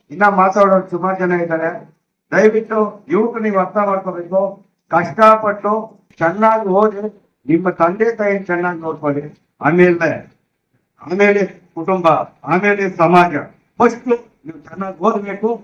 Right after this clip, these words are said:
ತಂದೆ ತಾಯಿ ಚೆನ್ನಾಗಿ ನೋಡ್ಕೋಬೇಕು. ನಂತರ ನೀನ್ ಕ-, ಅನುಕೂಲ ಆದ್ರೆ ಇನ್ನೊಬ್ರಿಗೆ ಏನಾದ್ರೂ ಅನುಕೂಲ ಮಾಡಿ. ಅನುಕೂಲ ಮಾಡಕ್ಕಾಗಿಲ್ಲ, ಏನೇನು ಪ್ರಯೋಜನ ಇಲ್ಲ, ಯಾರೋ ಒಬ್ರು ಅನುಕೂಲ ಮಾಡ್ತಾರೆ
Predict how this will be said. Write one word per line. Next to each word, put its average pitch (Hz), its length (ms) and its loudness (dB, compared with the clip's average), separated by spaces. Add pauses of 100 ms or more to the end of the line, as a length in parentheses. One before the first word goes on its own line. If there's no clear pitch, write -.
(200)
ತಂದೆ 185 260 2 (120)
ತಾಯಿ 202 140 4 (140)
ಚೆನ್ನಾಗಿ 196 340 -2
ನೋಡ್ಕೋಬೇಕು. 190 500 -2 (480)
ನಂತರ 247 360 2 (540)
ನೀನ್ 208 200 2 (120)
ಕ-, 175 240 4
ಅನುಕೂಲ 254 340 0 (140)
ಆದ್ರೆ 240 280 -2
ಇನ್ನೊಬ್ರಿಗೆ 240 460 -2
ಏನಾದ್ರೂ 226 300 2
ಅನುಕೂಲ 220 260 -2 (120)
ಮಾಡಿ. 196 180 0 (360)
ಅನುಕೂಲ 233 300 0 (160)
ಮಾಡಕ್ಕಾಗಿಲ್ಲ, 214 500 0 (280)
ಏನೇನು 220 340 -4
ಪ್ರಯೋಜನ 214 440 0
ಇಲ್ಲ, 202 100 0 (120)
ಯಾರೋ 208 180 0
ಒಬ್ರು 208 220 -2
ಅನುಕೂಲ 208 300 -2
ಮಾಡ್ತಾರೆ 190 340 -2